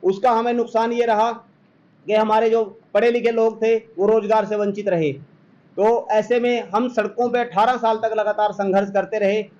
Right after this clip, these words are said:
दो हिस्से में मैं बात करूं, कुछ हमारे साथी ऐसे हैं जो बहकावे में आ गए हैं और वो बाईस तारीख को, बाईस सितंबर को जींद में एक बड़े स्तर का आयोजन करने जा रहे हैं डीएससी की मांग को लेकर के। मैं उन साथियों से भी एक अपील करूंगा, निवेदन करूंगा, आप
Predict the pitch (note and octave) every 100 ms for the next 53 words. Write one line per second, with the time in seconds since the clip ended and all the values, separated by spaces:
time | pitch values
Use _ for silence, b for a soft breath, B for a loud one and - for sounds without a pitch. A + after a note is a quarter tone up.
0 | - D#3 A#3 A#3+ A3+ A#3+ A#3+ A3+ G#3+ A3
1 | A3 A3 A3+ A3 - - B3 A#3 G3+ G#3
2 | A3 G#3+ G#3 A#3 A3 G3 A3+ A3 A3 A3
3 | G#3+ F#3+ F3+ G#3+ G#3+ A#3 A3+ G#3+ G#3+ A3
4 | G#3 G#3+ G#3 - - F#3 A3 A#3+ A#3 F#3+
5 | B3 B3 A3+ G3+ G3 F#3+ D#3 G#3 C4 A#3+
6 | A#3+ A3 A3 A3+ A3 A3+ A#3 - D3 C#3
7 | A#3+ C4 B3+ A#3+ A#3+ A#3 - _ - D3+
8 | A#3+ C#4 C#4 A3+ A3 G#3 G#3 G#3+ A3 G#3
9 | G#3+ G3+ G3 G3 F#3+ G3+ G3+ _ D3 G3
10 | A3 A#3 A3+ A3 G3+ A3 G3+ G3 F3 E3
11 | D3 C#3 - - F3+ G#3+ C4 C4 A3 A3+
12 | B3 A#3 A3+ A#3+ A#3 - - A#3+ B3+ B3
13 | A#3 A#3 A3 G#3+ A3 B3 A3+ A3 A3+ -
14 | G3+ A3 A3